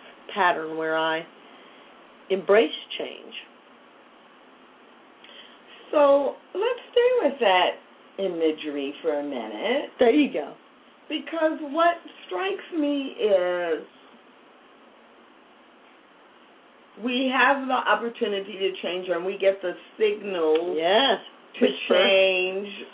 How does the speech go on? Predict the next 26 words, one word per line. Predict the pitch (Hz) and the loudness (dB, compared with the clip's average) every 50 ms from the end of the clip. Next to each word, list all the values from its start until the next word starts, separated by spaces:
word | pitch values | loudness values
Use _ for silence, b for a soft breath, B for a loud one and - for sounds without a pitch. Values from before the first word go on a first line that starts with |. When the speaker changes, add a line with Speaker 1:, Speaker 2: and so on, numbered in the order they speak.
| - - - - - - 196 - | -20 -20 -20 -20 -8 -6 -4 -2
Speaker 2:
um, | 180 175 175 170 165 135 - - - | 0 2 0 0 -2 -6 -12 -4 0
and | 202 202 202 196 196 190 196 196 165 120 117 - - - - - 190 | 2 4 4 6 4 4 4 0 -2 -4 -6 -12 -20 -20 -20 -10 -2
the | 190 190 190 185 - - | -2 0 -2 -2 -6 -8
season | 214 190 185 185 190 175 170 | -8 -8 -6 -4 -4 -4 -4
has | 175 165 160 - - - | -2 -4 -6 -6 -8 -6
changed, | - 147 139 131 131 160 190 196 196 170 | -4 -2 -2 -2 -4 -6 -8 -8 -4 0
right? | 160 139 135 139 160 214 - - - - | 2 2 2 2 0 -2 -4 -12 -6 2
And | 175 185 180 180 180 - - | 2 2 2 2 -6 -6 0
so | 220 208 202 196 190 190 190 185 190 - - _ - _ _ _ - _ _ _ _ _ _ _ _ _ _ _ _ _ - - - - - - - | 4 6 6 8 6 6 4 0 -6 -16 -20 _ -20 _ _ _ -20 _ _ _ _ _ _ _ _ _ _ _ _ _ -20 -20 -20 -20 -20 -2 0
from | 190 180 170 165 160 160 160 160 151 - - _ | 0 2 2 2 0 -2 -2 -4 -6 -8 -8 _
our | 151 170 165 165 - - | 0 0 0 0 -2 -8
previous | - 226 220 196 202 190 190 - - | -8 -8 -6 -4 -4 -4 -4 -4 -6
topic | 202 175 160 - - - 165 | -6 -6 -6 -6 -8 -10 -8
about | 160 156 156 156 151 160 | -4 -2 -2 -2 -2 0
getting | 160 151 151 156 147 | -2 -2 -2 -4 -6
unstuck, | 143 156 - - - 302 254 202 - 165 | -8 -10 -6 2 4 4 4 4 0 -6
we | 185 202 196 180 - | -10 -12 -12 -6 -2
get | 190 180 - - - | 0 0 0 -2 -4
stuck, | - 302 302 - - - - 247 - - - - - | 0 2 4 4 2 2 -2 -8 -12 -14 -14 -2 2
as | 165 160 165 | 2 2 2
you | 208 240 262 254 - - | 0 -4 -4 -4 -6 -2
said, | 175 151 135 131 139 160 160 - | 0 0 2 2 0 0 0 -2
because | 160 160 - - 160 151 147 151 | -6 -6 -2 0 0 0 2 0
of | 151 143 | -2 2
our | 156 147 151 143 135 - - - - - - - - - - - - - - - - - - - - - - - - | 4 4 4 4 0 -4 -14 -20 -20 -20 -20 -20 -20 -20 -20 -20 -20 -20 -20 -20 -20 -20 -20 -20 -20 -20 -20 -10 -4
previous | 220 202 196 180 185 175 | -4 -4 -2 -2 -2 -4